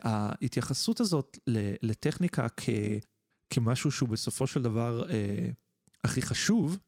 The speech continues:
זה מכניס אתכם לסטרס, כן? אתם חושבים, "רגע, אם אני אצליח, האם אני לא אצליח? אני אשבור את השיא, אני לא אשבור את השיא, אני אכשל או שאני אצליח?" זה הופך להיות איזה משחק סכום אפס כזה, win or lose,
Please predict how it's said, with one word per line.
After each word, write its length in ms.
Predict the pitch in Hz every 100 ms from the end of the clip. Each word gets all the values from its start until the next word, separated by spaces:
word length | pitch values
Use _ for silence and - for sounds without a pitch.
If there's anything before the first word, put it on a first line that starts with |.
| _ _ _ _ _ -
זה 120 | 123
מכניס 320 | 120 - 180 233
אתכם 260 | - 139
לסטרס, 760 | 113 - - 165 143 131 - - -
כן? 220 | 131 131 156
אתם 140 | 127 117
חושבים, 400 | 127 - 143 120
"רגע, 260 | 131 113
אם 160 | 110 117
אני 140 | 113
אצליח, 360 | 107 147 196 -
האם 120 | 139
אני 120 | 135
לא 120 | 117
אצליח? 280 | 110 - 139
אני 100 | 117
אשבור 240 | 113 117 180
את 100 | 196
השיא, 400 | - 214 220 151
אני 200 | 131 120
לא 140 | 120
אשבור 220 | 117 123
את 80 | -
השיא, 280 | 135 - 117
אני 140 | 110
אכשל 400 | 110 120 - 180
או 60 | 202
שאני 320 | - 135 135 - _ -
אצליח?" 340 | 143 - 139
זה 80 | 110
הופך 240 | 113 208 240
להיות 260 | 202 175
איזה 180 | 190 127
משחק 380 | 110 - 160 156
סכום 300 | - 143 123 143
אפס 320 | 131 202 -
כזה, 380 | - 107 107 110 - _ _ -
win 160 | 160
or 140 | 143 110
lose, 380 | 147 170 156